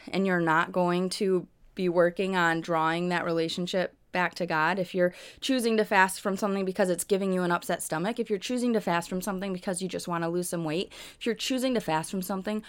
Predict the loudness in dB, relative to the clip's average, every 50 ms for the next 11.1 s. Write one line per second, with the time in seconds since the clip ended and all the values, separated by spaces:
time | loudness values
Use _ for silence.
0 | -14 -20 -8 0 4 6 6 6 6 4 6 8 8 8 8 6 4 4 4 2
1 | 0 -6 -16 -8 0 2 4 4 6 6 4 4 4 4 2 2 2 2 2 0
2 | 0 0 2 2 4 4 4 4 4 2 2 2 2 2 0 -4 -6 -6 -6 -4
3 | -2 0 0 0 0 0 -2 -2 -2 -2 -2 -2 0 0 0 -2 -2 -4 -4 -4
4 | -2 -2 -2 0 0 0 0 0 0 0 0 0 0 0 0 0 0 -2 -4 -4
5 | -2 -2 -2 0 -2 -2 -4 -4 -4 -2 -2 -2 -2 -2 -4 -4 -6 -8 -10 _
6 | _ _ _ _ _ _ _ _ _ _ _ -20 _ _ -20 -20 _ -20 -20 -20
7 | -20 _ -14 -2 2 2 4 6 6 6 4 4 2 2 2 2 0 2 2 2
8 | 2 4 2 0 -2 -4 -6 -6 -6 -6 -4 -2 0 0 0 2 2 2 2 2
9 | 2 2 0 0 -2 -2 -2 -2 -2 -2 -4 -4 -4 -2 -2 -2 -2 -2 0 4
10 | 4 4 4 4 2 0 0 -2 -4 -6 -4 0 2 4 4 4 2 2 -2 -8
11 | -10 -12